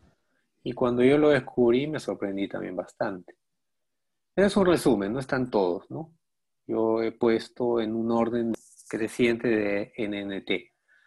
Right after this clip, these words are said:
Entonces, el que tiene más N-, menos, perdón, N N T es el etoricoxib,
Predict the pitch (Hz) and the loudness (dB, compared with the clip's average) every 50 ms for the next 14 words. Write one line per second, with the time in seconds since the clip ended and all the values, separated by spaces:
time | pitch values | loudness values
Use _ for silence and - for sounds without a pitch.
0 | _ _ _ _ _ _ _ _ _ _ _ _ - 175 165 151 - - 143 135 | _ _ _ _ _ _ _ _ _ _ _ _ 0 2 2 2 2 0 -2 -2
1 | 135 - 143 139 143 143 139 - 185 190 185 190 185 180 175 180 175 170 175 185 | 0 0 2 4 4 2 2 2 0 2 2 4 2 2 4 2 2 0 0 -2
2 | 175 165 165 165 175 185 - - 156 180 190 180 165 151 131 - - - - _ | -4 -2 -2 -4 -4 -6 -8 -2 0 0 2 2 0 -2 -4 -8 -14 -20 -20 _
3 | - 117 117 120 131 131 131 131 127 127 127 127 123 123 123 120 120 - 127 123 | -10 -8 -6 -6 -6 -6 -6 -6 -6 -6 -6 -6 -6 -6 -8 -6 -2 -2 0 0
4 | 123 127 120 - - 117 107 104 - - 110 101 101 95 - 120 110 113 - - | 0 -2 -2 -4 -2 -2 -2 -2 -4 -6 -6 -8 -8 -6 -6 -6 -6 -6 -4 -2
5 | 170 160 135 127 131 | 0 2 2 2 0